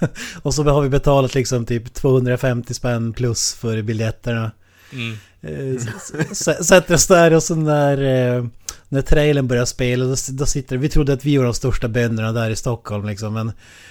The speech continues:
Speaker 1: då, då har vi Stockholms största Södermalmsbönder, liksom. Då, då rullar, eh, trailern för Lejonkungen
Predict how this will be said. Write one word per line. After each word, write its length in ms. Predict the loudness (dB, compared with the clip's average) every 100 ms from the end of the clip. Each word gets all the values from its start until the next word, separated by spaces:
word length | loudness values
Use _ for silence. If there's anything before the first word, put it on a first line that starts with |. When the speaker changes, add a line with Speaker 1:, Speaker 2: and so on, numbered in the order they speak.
| -20 -18
Speaker 1:
då, 140 | -12 -12
då 320 | -10 -4 0
har 80 | 2
vi 260 | 2 0 -2
Stockholms 480 | -2 -2 0 -4 -2
största 580 | 0 0 0 -2 -2
Södermalmsbönder, 1000 | -2 -4 -2 -2 -2 -4 -4 -4 -2 -4 -4
liksom. 340 | -4 -6 -6 -8 -12 -20 -20 _
Då, 400 | -12 -8 -8 -10
då 340 | -14 -2 0 4
rullar, 640 | 4 4 4 2 2 0
eh, 280 | -2 -2 -4 -2 -2 -2 -4
trailern 440 | -2 0 0 -2 -4
för 100 | -2
Lejonkungen 920 | 0 0 -2 -2 -2 -2 -6 -8